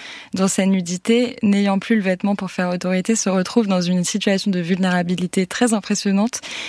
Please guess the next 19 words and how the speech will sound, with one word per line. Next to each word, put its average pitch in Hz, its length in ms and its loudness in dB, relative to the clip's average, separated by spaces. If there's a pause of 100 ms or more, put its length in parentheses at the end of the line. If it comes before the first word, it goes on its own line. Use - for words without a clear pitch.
(260)
et 190 320 6
qui 202 220 0
le, 190 320 2
qui - 200 -4
fait 294 240 0
qu'il 202 220 0
partage 202 440 0
pour 190 120 0
la 170 120 2
première 214 380 0
fois, 233 300 0
euh, 185 40 0
l'expérience 180 540 -2
des 180 140 -2
femmes, 220 340 0
euh, 175 140 -2
dans 165 140 -4
l'espace 165 380 -6
public. 180 440 -8